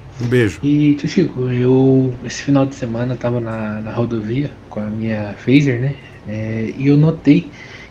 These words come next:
Speaker 2: que aquilo que você sempre fala aqui, de pessoas do interior na, perto do
Speaker 1: No, no
Speaker 2: acostamento,
Speaker 1: acostamento.
Speaker 2: com motos de baixa cilindrada. Eles realmente, eles vão na maciota ali, devagarzinho,
Speaker 1: É.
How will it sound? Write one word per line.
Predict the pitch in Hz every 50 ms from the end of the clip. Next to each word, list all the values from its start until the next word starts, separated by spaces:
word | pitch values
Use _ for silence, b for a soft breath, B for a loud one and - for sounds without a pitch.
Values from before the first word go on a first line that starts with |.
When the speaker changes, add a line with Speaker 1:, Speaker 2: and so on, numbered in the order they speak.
| B -
Speaker 2:
que | - - 131 135 131 131 131 127 123
aquilo | 135 127 - - 147 147
que | 143 -
você | 143 135 - - 139
sempre | 135 - 139 131 131 151 156
fala | 147 - - 117 123 120 117
aqui, | 107 - - 143 151 147 B B B B B B B B B B -
de | 120 120
pessoas | 117 - 135 127 123 - - 127 123 131 131 127 117 -
do | - 123
interior | 120 120 117 131 123 117 117 113 110 113 120 123 120 - - -
na, | 127 127 127 127 131 131 131 131 131 131 135 135 131 127 127 123 120 120 117 - - - - - - - - -
perto | - 131 135 135 139
do | 139
Speaker 1:
No, | 170
no | -
Speaker 2:
acostamento, | - - 131 - - 131 113 107 120
Speaker 1:
acostamento. | 131 139 135 - 143 127 113 107 117
Speaker 2:
com | 120 120
motos | 120 120 120 120 - 127 120
de | 117 123
baixa | 120 120 120 120 117 127
cilindrada. | 120 - 131 131 135 127 123 120 113 110 113 113 113 110 - B B B B B B B B B B B B B -
Eles | 113 123 123 120
realmente, | - 139 139 156 160 151 143 165 175 -
eles | 139 131 120 117
vão | 117 117 131
na | 135 135 131
maciota | 131 135 135 - - - 139 127 131 147 143 139 143
ali, | 127 127 131 135
devagarzinho, | 131 127 127 131 143 143 143 147 143 123 120 123 131 135 151 165 185 170
Speaker 1:
É. | 107 110 117 123 139 147 127 95